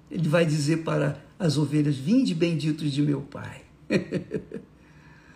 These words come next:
para o reino que vos está preparado desde a fundação do mundo." Mas aos bodes, ele vai dizer assim:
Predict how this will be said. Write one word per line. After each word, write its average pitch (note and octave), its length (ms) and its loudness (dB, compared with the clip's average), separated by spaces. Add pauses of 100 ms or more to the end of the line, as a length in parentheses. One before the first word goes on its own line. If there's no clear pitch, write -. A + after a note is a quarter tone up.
(220)
para F#3+ 200 8
o F3+ 60 6
reino F3+ 540 2 (200)
que F#3 100 -2
vos D3+ 260 -2
está D#3 340 -4
preparado D3 760 -2
desde D3+ 320 2
a - 40 0
fundação - 580 -4
do - 100 -10
mundo." - 400 -12 (1000)
Mas F3+ 220 6
aos E3 220 8
bodes, E3+ 680 4 (580)
ele F#3 240 4
vai E3+ 180 8
dizer D#3 380 2
assim: E3+ 480 0